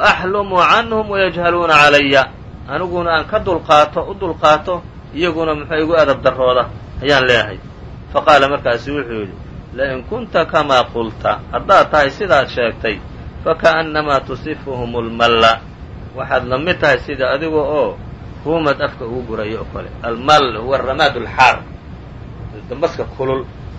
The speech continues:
ayaa la yidhaahaa, eh, wax lagu dubto. Kaasaa la yidhaahaa, eh,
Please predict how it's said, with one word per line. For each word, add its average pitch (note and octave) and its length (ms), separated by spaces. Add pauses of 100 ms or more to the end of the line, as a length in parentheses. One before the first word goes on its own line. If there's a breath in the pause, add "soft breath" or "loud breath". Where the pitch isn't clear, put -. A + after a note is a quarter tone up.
ayaa B2+ 240
la A#2+ 140
yidhaahaa, A#2 400
eh, G#2 280 (520)
wax A2+ 160
lagu C#3 220
dubto. A#2 420 (480)
Kaasaa B2 340
la A#2+ 120
yidhaahaa, A2+ 460 (120)
eh, G#2 160